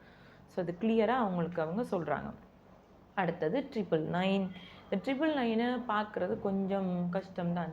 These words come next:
ட்ரிபிள் நைன், எஸ், பார்க்கறது கொஞ்சம் கஷ்டம்தான். நிறைய எல்லாருக்குமே வராது.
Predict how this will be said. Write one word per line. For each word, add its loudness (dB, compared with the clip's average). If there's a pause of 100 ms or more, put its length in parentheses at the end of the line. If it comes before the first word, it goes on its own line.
ட்ரிபிள் -8 (120)
நைன், -6 (640)
எஸ், -4 (260)
பார்க்கறது 0
கொஞ்சம் 0
கஷ்டம்தான். -8 (140)
நிறைய 0
எல்லாருக்குமே -2
வராது. 0